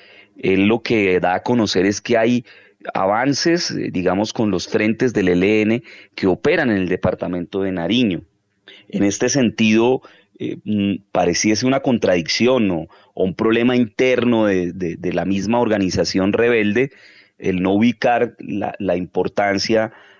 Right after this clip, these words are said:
de estos espacios. Eh, si bien es cierto que el acuerdo ha planteado un, un ámbito, digamos, de participación social,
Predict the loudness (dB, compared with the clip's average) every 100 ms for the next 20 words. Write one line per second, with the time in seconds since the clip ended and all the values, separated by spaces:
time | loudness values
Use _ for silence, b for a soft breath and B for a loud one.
0 | B -6 0 0 0 -2 -2 -2 -2 -2
1 | -2 -8 -10 B B B B -8 -8 -6
2 | -4 0 2 4 4 2 0 0 0 0
3 | -2 0 0 0 0 0 2 2 2 2
4 | -2 _ _ -6 -4 0 0 0 0 2
5 | 4 4 2 -2 _ _ -6 -6 -2 0
6 | 0 0 -2 -2 0 2 2 2 0 -2
7 | -4 -4 -2 -2 -4 -6 -8 -4 -4 -2
8 | -2 0 -2 0 0 2 0 -2